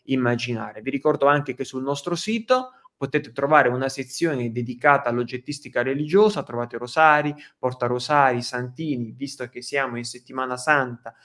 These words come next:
mi permetto di raccomandarvi questo, che è il mio preferito, che uso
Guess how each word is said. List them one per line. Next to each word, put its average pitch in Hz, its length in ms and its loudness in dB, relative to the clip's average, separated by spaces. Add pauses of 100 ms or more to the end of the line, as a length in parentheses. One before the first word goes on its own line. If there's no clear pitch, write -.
(140)
mi 143 120 -6
permetto 139 680 2
di 127 280 -2
raccomandarvi 139 920 2
questo, 147 480 0
che - 80 -4
è - 20 0
il 123 80 -4
mio 131 140 -4
preferito, 135 720 -2
che 120 140 -10
uso 127 580 -4